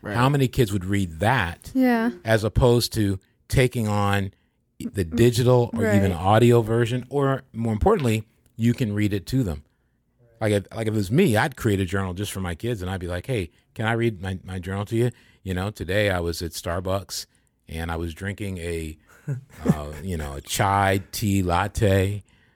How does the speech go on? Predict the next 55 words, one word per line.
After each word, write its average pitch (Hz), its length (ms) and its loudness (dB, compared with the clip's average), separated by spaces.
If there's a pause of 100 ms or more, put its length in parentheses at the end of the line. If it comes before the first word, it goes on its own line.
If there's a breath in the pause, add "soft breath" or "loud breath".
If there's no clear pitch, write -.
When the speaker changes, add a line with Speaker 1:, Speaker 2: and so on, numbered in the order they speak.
(120)
Speaker 2:
uh, 82 340 -10
and 92 160 -6
in 104 220 -2
walked 95 280 0
this 90 300 -4 (240)
homeless 139 340 -6
guy. - 340 -18 (380)
And 90 300 -4
I 98 120 -6
thought, 95 340 -8
what 101 120 -4
do 113 100 -2
I 104 120 -2
do? 107 260 -4
I've 82 160 -8
gotta 90 200 -6
be 87 160 -6
at 95 80 -10
work 87 240 -8
in 95 60 -6
a 82 60 -6
little 85 160 -8
bit, 87 160 -10
but 87 80 -20
this 92 160 -12
guy 87 140 -12
has 87 160 -10
nothing 87 340 -12
to 90 60 -8
eat." 110 260 -8 (500)
And 85 80 -6
I 87 80 -4
thought 87 260 -6
of 90 80 -6
this 95 140 -4
scripture, - 520 -6 (360)
and 85 420 -6 (300)
I 82 120 -10
wrote 87 220 2
it 90 120 -2
down 98 300 -2
in 98 80 -4
my 98 120 -4
journal, 101 380 -4
and 87 120 -6
then 92 120 -4
I 87 100 -6
went, 92 280 -4
"I'm 104 140 -4
gonna 90 160 0
go 82 140 -4
buy 82 200 -4
this 87 220 -8
guy 90 200 -6
food." 95 380 -8